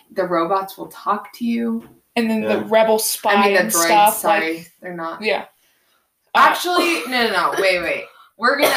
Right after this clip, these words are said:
Speaker 1: I'm gonna take that back. I'm gonna actually go Smuggler's Run, 'cause I have been on that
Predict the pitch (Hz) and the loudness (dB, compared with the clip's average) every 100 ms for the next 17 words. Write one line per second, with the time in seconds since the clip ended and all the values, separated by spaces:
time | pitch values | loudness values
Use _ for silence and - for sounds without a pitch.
0 | - 240 262 247 233 196 196 160 - 156 | 0 -2 -2 -8 -8 -8 -6 -6 -6 -8
1 | - - 208 226 233 196 190 - 190 180 | -10 -12 -10 -6 -2 -2 -2 -8 -10 -10
2 | 175 180 170 170 165 160 156 143 - 165 | -10 -10 -10 -10 -14 -14 -12 -12 -12 -20
3 | - 180 180 143 196 196 185 170 165 156 | -18 -8 -6 -4 -4 -4 -4 -4 -6 -10
4 | - | -10